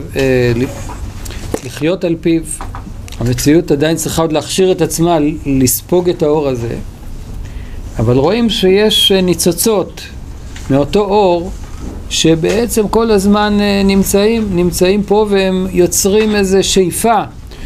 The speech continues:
מעוררים שאיפות, מעוררים געגועים אל אותו אור עליון, אל אותו עתיד נשגב של, אה, קרבת השם, של דבקות בשם. ו-, וחנוכה,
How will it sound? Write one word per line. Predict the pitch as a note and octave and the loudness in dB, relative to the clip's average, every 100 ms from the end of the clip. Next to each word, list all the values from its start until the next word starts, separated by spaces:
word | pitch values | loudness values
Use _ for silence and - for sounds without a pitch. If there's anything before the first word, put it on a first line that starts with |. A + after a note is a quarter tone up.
| - - | -6 0
מעוררים | C#3 C#3+ E3 F3 G3+ | 2 4 2 2 2
שאיפות, | G3 F3+ E3 - G#3 F3+ D#3+ | 2 2 2 2 4 4 2
מעוררים | D#3 D3+ D3+ E3 G3 | 0 2 4 4 4
געגועים | E3+ F3+ D#3 D3+ D#3 G3+ E3 E3+ F#3+ - - - - D3 | 4 4 4 4 4 6 2 0 -4 -10 -10 -12 -2 0
אל | D3 | 2
אותו | D3 F#3 | 2 2
אור | F3 F#3 F3 | 4 4 4
עליון, | D3+ F3 F3+ | 4 4 4
אל | D#3+ C3+ | 2 0
אותו | C3+ E3+ | 2 2
עתיד | C#3+ F3+ D3+ | 2 0 0
נשגב | C3+ C3+ D3+ D#3+ D3+ D#3 - - - | -2 2 2 2 0 -6 -14 -10 -8
של, | - - C3 C3 | -2 2 2 4
אה, | C3+ B2+ B2 | 4 2 0
קרבת | C3 A#2+ D#3+ D#3+ | -4 -4 -4 -6
השם, | D#3 D#3+ C#3+ | -4 -2 -2
של | C3 C3+ | -4 -4
דבקות | A#2+ C3 E3 | -2 0 0
בשם. | D3+ C3 C#3 C3 - - - - - - - - - - - - - | 0 -2 -4 -4 -10 -12 -14 -14 -14 -12 -10 -10 -10 -10 -10 -10 -2
ו-, | C3+ C3+ C3+ C3+ C3 C3 D3 - - - B2+ | 2 2 2 2 2 2 0 -6 -10 -8 -4
וחנוכה, | B2 F3+ B3 A3 E3 E3 D#3+ D#3+ | 0 2 2 0 0 2 2 0